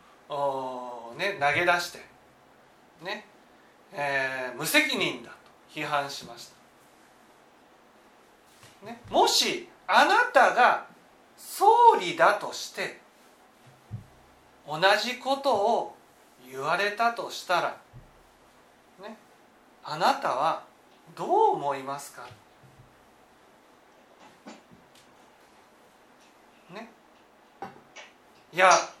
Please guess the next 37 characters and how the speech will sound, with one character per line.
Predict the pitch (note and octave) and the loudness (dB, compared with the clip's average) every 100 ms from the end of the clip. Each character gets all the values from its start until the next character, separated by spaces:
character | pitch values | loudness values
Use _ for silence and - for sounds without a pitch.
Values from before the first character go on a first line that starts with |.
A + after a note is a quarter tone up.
| _ _ _ - - | _ _ _ -16 -6
総 | - A#3+ A3 | 4 6 6
理 | F#3+ | 6
な | D3+ D#3 | 4 2
ん | D#3 | 2
だ | C#3+ | 0
か | D3 D3 A#2+ - - _ _ _ - _ _ _ _ _ _ _ - - _ | 0 -4 -8 -14 -20 _ _ _ -20 _ _ _ _ _ _ _ -20 -20 _
ら、 | E3 | -20
ね、 | F#3+ - - _ - - - - | -20 -20 -20 _ -20 -20 -20 -20
総 | - - A3+ G#3 | -14 -4 2 2
理 | D#3 | 2
な | C#3+ F3 | 0 0
ん | E3 | 0
だ | C#3 | -6
か | C3 C#3+ | -4 -6
ら、 | C3 - - - _ | -6 -12 -20 -20 _
そ | - - - F#3 G3+ | -20 -12 -2 2 2
う | G3+ | 0
い | G#3 G#3+ | -2 -6
う | G#3 | -6
こ | G#3 G3+ | -8 -4
と | G#3+ | -2
を | F#3+ G3+ F#3 - - - - - - | 0 0 0 -4 -18 -20 -20 -20 -18
し | - | -16
て | - F3+ E3+ | -6 -4 -4
当 | D#3+ E3 F#3 G#3 G#3 | -4 -2 2 2 0
然 | G#3+ A3 A3 | -4 -6 -6
な | A3+ A#3 | 0 2
ん | A3+ C#3 | 0 -4
だ。 | B2 B2 - _ _ _ _ - _ _ _ - _ _ _ _ _ _ - | -8 -8 -16 _ _ _ _ -20 _ _ _ -20 _ _ _ _ _ _ -12
こ | F3+ F3+ | -6 -4
う | |
い | F3+ | -4
う | F3+ | -8
ふ | F3 E3 | -10 -10
う | |
に、 | D3 D#3 - - _ _ _ - - | -10 -12 -16 -20 _ _ _ -20 -20
ね、 | G#3 B3 | -18 -18